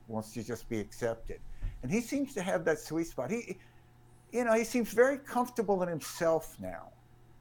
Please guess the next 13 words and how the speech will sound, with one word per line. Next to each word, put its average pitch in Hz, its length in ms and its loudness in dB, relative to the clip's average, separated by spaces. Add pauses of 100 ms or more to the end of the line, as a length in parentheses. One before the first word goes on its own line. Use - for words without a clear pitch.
(280)
And 131 160 4
I 139 80 6
think 147 200 -2
that 143 180 2
reads, 135 500 0
uh, 120 360 -2 (400)
to 131 100 -4
the 110 80 -4
team 135 380 -2
and 123 100 -2
the 104 40 -6
players, 120 760 -4
um, 107 420 0